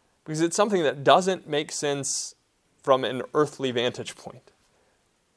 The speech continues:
It's something that only makes sense when we can see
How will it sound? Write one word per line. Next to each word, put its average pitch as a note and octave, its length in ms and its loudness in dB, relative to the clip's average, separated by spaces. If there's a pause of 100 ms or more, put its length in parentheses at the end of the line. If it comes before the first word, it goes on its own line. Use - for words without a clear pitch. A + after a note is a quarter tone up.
It's - 80 -16
something D#3+ 240 2
that B2 140 4
only D3+ 320 2
makes B2 240 -2
sense - 600 -8 (420)
when A#2 200 -10
we A#2 260 -8
can B2 180 -12
see C3+ 640 -4